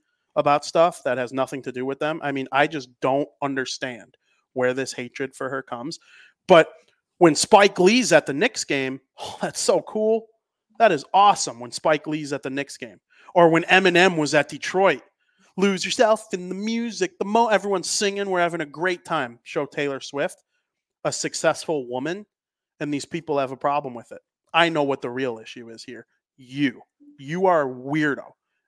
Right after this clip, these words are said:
if you have that big of an issue with it where you might not watch the Super Bowl. Get a life.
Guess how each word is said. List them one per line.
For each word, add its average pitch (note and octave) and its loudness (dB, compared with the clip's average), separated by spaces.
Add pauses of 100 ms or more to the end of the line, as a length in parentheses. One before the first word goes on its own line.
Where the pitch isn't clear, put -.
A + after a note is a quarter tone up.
if C3 -8
you C#3+ 0
have B2+ 0
that C#3 0
big C#3 -2
of C3+ -4
an C3 -6
issue B2+ -10
with B2 -10
it B2+ -8
where B2 -4
you A#2+ -8
might B2+ -4
not C#3 -2
watch C3+ -6
the A2+ -18
Super D#3 -8
Bowl. A#3 -2 (600)
Get C4 8
a D#4 8
life. B2 -2